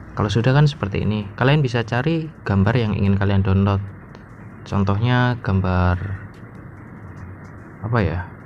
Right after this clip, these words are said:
Nah, ini aja ya. Gue ingin download gambar ini.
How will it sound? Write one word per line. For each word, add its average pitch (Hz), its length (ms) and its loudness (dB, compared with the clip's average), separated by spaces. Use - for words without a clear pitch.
Nah, 98 80 4
ini 104 160 6
aja 117 180 2
ya. 92 40 -2
Gue 135 160 6
ingin 131 160 6
download 98 320 2
gambar 95 240 4
ini. 92 320 0